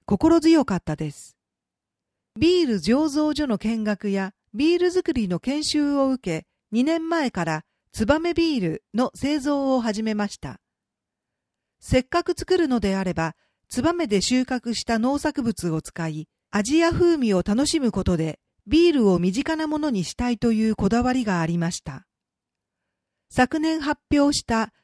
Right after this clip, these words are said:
燕三条の桃を使った燕クラフトピーチエールは、今年二月にジャパングレードビアアワーズ二千二十五で金賞を受賞しました。燕ビールは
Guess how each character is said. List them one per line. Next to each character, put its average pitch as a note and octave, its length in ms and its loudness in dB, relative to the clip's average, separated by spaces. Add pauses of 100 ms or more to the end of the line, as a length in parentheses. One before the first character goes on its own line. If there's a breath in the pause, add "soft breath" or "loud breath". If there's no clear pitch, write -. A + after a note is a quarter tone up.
(120)
燕 D#4+ 360 0
三 F4+ 280 -2
条 G#3+ 260 2
の F3 140 0
桃 G3 300 2
を C4+ 80 0
使 - 220 -8
っ A3 160 -6
た G3+ 240 -4 (300)
燕 D4+ 420 0
ク G#3 120 -2
ラ B3+ 140 0
フ - 120 -8
ト C#4+ 140 -2
ピ C#4+ 200 -2
ー C4+ 40 -6
チ - 180 -6
エ C4+ 180 0
ー - 40 -2
ル F#3 120 -2
は、 D3+ 220 -4 (300)
今 A3 120 0
年 D#4+ 300 2
二 B3+ 140 -4
月 C4+ 260 -4
に E3+ 240 -6 (240)
ジ G3+ 100 -2
ャ A3 80 0
パ E4 180 -2
ン C4 120 -4
グ F#3 120 -2
レ C#4 160 2
ー D4 40 -2
ド D4 140 0
ビ C#4 180 0
ア C4+ 140 0
ア C4 100 0
ワ A3 200 2
ー F3 40 0
ズ D#3 300 -8
二 G#3+ 120 2
千 D4 320 -2
二 B3 160 -2
十 G#3+ 240 0
五 F3 140 0
で D#3 240 -4 (140)
金 E4 240 0
賞 D#4+ 340 6
を D4+ 40 6
受 C4+ 180 4
賞 C#4+ 260 4
し A#3+ 120 -2
ま A#3+ 140 0
し - 80 -8
た。 E3+ 220 -8 (880)
燕 E4 420 2
ビ E4+ 200 2
ー C4 40 0
ル G3 140 0
は D#3 220 -2